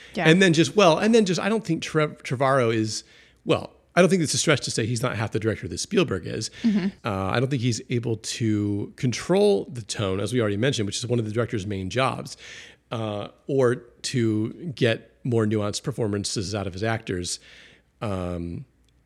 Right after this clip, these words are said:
Speaker 2: so I, I think the, the movie does not have the kind of, you know, visual wit or memorable images that some of the other movies have with him at the helm.
Speaker 1: Mm-hmm. Did you like this movie?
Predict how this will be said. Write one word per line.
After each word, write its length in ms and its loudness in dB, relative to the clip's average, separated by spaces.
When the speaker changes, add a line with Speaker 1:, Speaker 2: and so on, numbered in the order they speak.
Speaker 2:
so 200 2
I, 320 -6
I 80 -2
think 380 -2
the, 160 4
the 120 0
movie 400 0
does 280 -4
not 260 -4
have 580 -2
the 80 -2
kind 480 -4
of, 480 -6
you 120 0
know, 80 -4
visual 460 2
wit 380 0
or 140 0
memorable 640 -2
images 600 0
that 420 -6
some 200 0
of 60 2
the 100 -4
other 160 0
movies 480 -6
have 520 -6
with 120 0
him 120 -4
at 100 -8
the 80 -10
helm. 260 -12
Speaker 1:
Mm-hmm. 220 0
Did 160 0
you 120 6
like 200 2
this 160 -4
movie? 360 -2